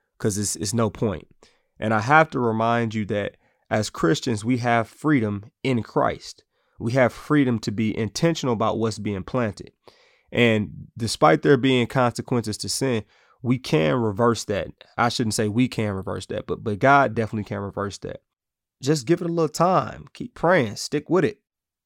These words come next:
Don't keep destroying yourself. Allow the Lord to heal you. And we can be intentional about what's being planted. That's another beautiful thing that we have. And that's the freedom that we have. And Galatians five verse twenty-two tells us, "But the fruit of the Spirit is love,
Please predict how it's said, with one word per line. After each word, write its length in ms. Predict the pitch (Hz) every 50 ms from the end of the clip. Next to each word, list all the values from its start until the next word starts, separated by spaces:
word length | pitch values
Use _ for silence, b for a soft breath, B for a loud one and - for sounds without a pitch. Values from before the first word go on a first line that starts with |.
| - 127
Don't 320 | 120 123 135 143 - -
keep 260 | - - 160 139 - -
destroying 480 | 113 107 - - - 147 151 147 127
yourself. 360 | 117 110 - - 123 127 -
Allow 380 | 110 104 110 117 127 135 135 131
the 120 | 113 110
Lord 360 | 104 110 120 127 123 113 - -
to 100 | 107 101
heal 380 | 101 - - - 156 165 143 113
you. 260 | 98 92 78 73 - _ _ _ _ _ _ _ _ _ _ _ _ _ _ _
And 420 | - 107 117 117 104 64 - 107 110
we 140 | 143 185 165
can 180 | - 190 175
be 120 | 170 170 156
intentional 600 | 135 113 - - - 156 151 - - 139 127 117
about 300 | 107 120 120 110 90 92
what's 300 | 104 110 120 120 - -
being 260 | 110 113 110 104 98
planted. 380 | - - 123 117 110 98 90 92
That's 260 | 107 113 113 - -
another 360 | 110 104 104 113 117 104 107
beautiful 340 | 101 110 107 98 98 - 98
thing 280 | - - 107 98 95 92
that 100 | 90 90
we 120 | 92 98
have. 240 | 101 90 - - - -
And 80 | 90
that's 140 | 98 101 -
the 80 | - -
freedom 320 | - 131 120 110 107 101
that 120 | 101 98
we 120 | 95 95 98
have. 180 | 95 92 92
And 80 | 95 90
Galatians 460 | - 107 123 131 131 - 131 123 113
five 300 | - 139 123 117 117 107
verse 140 | 113 104 101
twenty-two 420 | - - 120 113 104 - - 107
tells 280 | - - 110 101 98 101
us, 60 | 101
"But 160 | 101 107 -
the 80 | - 104
fruit 240 | - - 151 160 165
of 80 | 151
the 80 | 143 139
Spirit 320 | - - 143 135 123 107
is 120 | 101 87 -
love, 380 | 104 107 113 117 113 113 110